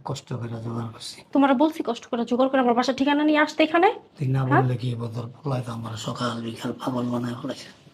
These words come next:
Speaker 2: কি পাগল বানায় ফেলছে? আর ভালো একটা স্কুলে ভর্তি করাই দিছি, মাসে মাসে খরচ দিতাছি না, আর কত করবো?
Speaker 1: হাজার টাকা পয়সা দিল, সন্তান তো মায়ের না দেখলে কেমন জানি করে।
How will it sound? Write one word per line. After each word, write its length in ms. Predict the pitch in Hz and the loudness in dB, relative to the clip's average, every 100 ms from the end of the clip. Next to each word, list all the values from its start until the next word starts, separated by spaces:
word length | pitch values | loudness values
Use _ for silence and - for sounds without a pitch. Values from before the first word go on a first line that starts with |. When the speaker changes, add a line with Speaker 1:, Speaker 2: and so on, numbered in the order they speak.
| _ _ - | _ _ 8
Speaker 2:
কি 100 | 320 320 | 8 10
পাগল 180 | 302 311 | 6 6
বানায় 180 | 311 311 | 4 0
ফেলছে? 260 | 285 - 220 220 _ - 156 | -4 -6 -12 -14 _ -18 -4
আর 60 | 226 233 | 2 6
ভালো 120 | 269 | 6
একটা 140 | 294 311 294 | 6 2 0
স্কুলে 200 | - 277 247 | 2 4 4
ভর্তি 200 | 262 302 | 2 2
করাই 180 | 294 240 | 4 4
দিছি, 240 | 233 - 233 220 - _ 247 | 2 -2 -6 -6 -14 _ 4
মাসে 200 | 262 294 285 | 4 4 2
মাসে 160 | 277 285 | 0 -2
খরচ 180 | 277 269 302 | -2 -2 0
দিতাছি 320 | 311 349 349 330 | 2 2 2 2
না, 60 | 392 466 - - - - | 2 0 -10 -20 -4 -2
আর 60 | 247 | 2
কত 140 | 302 311 | 0 2
করবো? 220 | 330 262 226 - | 0 0 -2 -2
Speaker 1:
হাজার 260 | 127 127 127 - | 0 0 0 -2
টাকা 180 | 123 127 | -2 -2
পয়সা 240 | 123 117 120 117 | -2 -4 -4 -6
দিল, 140 | 117 113 104 - | -6 -6 -6 -4
সন্তান 340 | 127 123 120 110 | -4 -2 -4 -4
তো 80 | 110 - - _ - - _ - 123 | -8 -10 -16 _ -20 -20 _ -6 -2
মায়ের 300 | 123 123 117 120 | 0 0 -2 -2
না 60 | 120 120 | -2 -2
দেখলে 220 | 117 113 113 | -4 -4 -2
কেমন 220 | 117 117 113 | -2 -2 -4
জানি 180 | 110 107 120 | -4 -4 -4
করে। 160 | 104 | -6